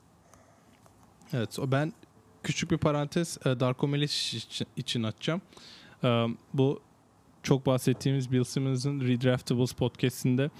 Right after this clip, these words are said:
iki bin dördü yaparken şu an adını hatırlamadım ama hemen bakacağım bir yorumcu. Darko Milicic'i canlı olarak çok izlediğini ve özellikle Pistons ile yaptığı idmanda N B A'in en iyi oyuncusu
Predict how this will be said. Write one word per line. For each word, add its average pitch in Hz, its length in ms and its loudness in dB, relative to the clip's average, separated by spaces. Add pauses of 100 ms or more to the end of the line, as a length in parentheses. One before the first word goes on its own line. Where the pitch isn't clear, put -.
(280)
iki 135 200 2
bin 127 140 2
dördü 131 260 2
yaparken 147 580 0 (440)
şu - 180 -4
an 123 100 0
adını 123 260 -2
hatırlamadım 117 640 -2
ama 107 180 -2
hemen 117 280 0
bakacağım 110 520 -2 (440)
bir 113 220 0 (140)
yorumcu. 117 540 2 (460)
Darko 127 300 2
Milicic'i 147 480 0
canlı 135 280 4
olarak 131 300 0
çok 147 220 0
izlediğini 110 560 2 (480)
ve 123 220 2 (500)
özellikle 151 640 0 (120)
Pistons 143 400 -2
ile 139 120 2
yaptığı 135 340 0
idmanda 131 720 0 (300)
N 127 200 4
B 135 40 2
A'in 156 220 2
en 139 160 4
iyi 139 140 4
oyuncusu 131 600 0